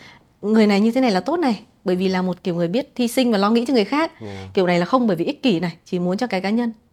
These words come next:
Speaker 1: Nhưng mà chị nghĩ cái quan trọng ấy là vẫn phải biết được cái điểm sung sướng thích hợp của mình, cái, hoặc là cái tuýp người của mình,
Speaker 2: Dạ.
Speaker 1: cái cuộc sống giàu có đáng mơ ước mà mình muốn hướng đến ấy,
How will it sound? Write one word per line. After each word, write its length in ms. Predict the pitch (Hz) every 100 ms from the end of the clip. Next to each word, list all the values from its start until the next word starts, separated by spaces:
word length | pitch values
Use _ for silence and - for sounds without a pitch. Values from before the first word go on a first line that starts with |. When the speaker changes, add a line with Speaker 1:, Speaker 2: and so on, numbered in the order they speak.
| _
Speaker 1:
Nhưng 120 | 247
mà 80 | 226
chị 120 | 190 202
nghĩ 140 | 214
cái 160 | - 185
quan 220 | 254 254
trọng 200 | 269 -
ấy 120 | 285 - _ _ _ _ _
là 120 | 190
vẫn 180 | 190 233
phải 140 | 285
biết 160 | 196 262
được 140 | 220 -
cái 100 | 190
điểm 220 | 226 156 156 _ _ _ _ _ _ _ _
sung 260 | - 269 254
sướng 260 | - 202
thích 180 | 349 349
hợp 140 | 220 -
của 100 | 185
mình, 200 | 175 175 170 - - - -
cái, 60 | 180
hoặc 100 | 185
là 80 | 175
cái 120 | 175
tuýp 220 | 175 339 403
người 200 | 277 202
của 100 | 175
mình, 200 | 175 175 170 _ -
Speaker 2:
Dạ. 60 | 92
Speaker 1:
cái 120 | 190
cuộc 300 | 196 262 -
sống 380 | - 190 185 226
giàu 280 | 262 226 180
có 380 | 185 175 196 247
đáng 260 | - 180 233
mơ 140 | 254
ước 220 | 240 330 233
mà 100 | 185
mình 200 | 185 175
muốn 100 | 185
hướng 160 | 196
đến 160 | 185
ấy, 80 | 208